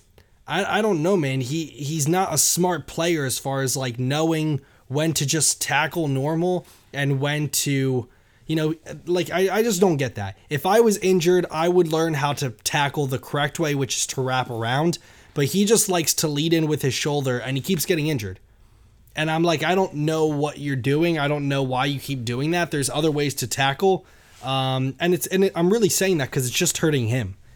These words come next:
It's not hurting me. I'm not getting injured. He came back in the game, but he keeps injuring himself by doing the same thing over and over again. So I hope he stops doing that because we can't lose any more players.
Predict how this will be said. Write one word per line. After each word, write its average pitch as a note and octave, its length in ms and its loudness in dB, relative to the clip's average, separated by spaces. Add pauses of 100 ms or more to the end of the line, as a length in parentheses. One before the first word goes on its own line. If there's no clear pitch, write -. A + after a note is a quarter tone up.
(180)
It's - 100 -6
not F3+ 160 2
hurting F#3 320 4
me. A#2+ 180 0
I'm B2+ 140 2
not D3 160 2
getting C3+ 240 0
injured. A2+ 380 -2 (560)
He D3 140 -4
came E3+ 200 2
back D#3 240 2
in D#3 60 -2
the D3 60 0
game, D#3+ 200 2
but C#3 100 0
he A#2+ 60 -2
keeps G3 300 -2
injuring C#3 380 0
himself A2+ 540 -4 (640)
by C#3+ 180 4
doing D#3 280 4
the C3+ 80 0
same D3+ 280 0
thing D3+ 200 0
over B2+ 200 0
and B2+ 100 2
over B2+ 200 0
again. G2 280 -8 (1200)
So C#3+ 140 -4
I D#3 60 4
hope G#3 180 6
he E3 340 0
stops D#3 400 0
doing C#3 280 0
that D#3 180 -2
because B2 520 -4 (280)
we C3+ 100 -2
can't D#3 280 -2
lose C#3 240 2
any C3 140 0
more B2 200 -2
players. C#3 560 0